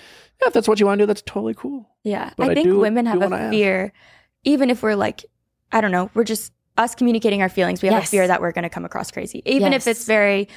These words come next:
Speaker 2: level-headed, very chill. I don't know.
Speaker 3: Yeah.
Speaker 2: It's just a fear that we have.
Speaker 3: Yeah.
Speaker 1: It, it is interesting though too, because I, tr-, don't get me wrong, I have been in relationships where I have had the thought,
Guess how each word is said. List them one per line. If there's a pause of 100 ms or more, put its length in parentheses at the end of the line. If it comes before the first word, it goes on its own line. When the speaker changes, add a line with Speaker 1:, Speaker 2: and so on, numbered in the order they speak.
(160)
Speaker 2:
level-headed,
very (1000)
chill.
I
don't
know.
Speaker 3:
Yeah. (120)
Speaker 2:
It's
just
a
fear
that
we
have. (160)
Speaker 3:
Yeah. (180)
Speaker 1:
It,
it
is
interesting
though
too,
because
I, (420)
tr-,
don't
get
me
wrong, (100)
I
have
been
in
relationships
where
I
have
had
the
thought,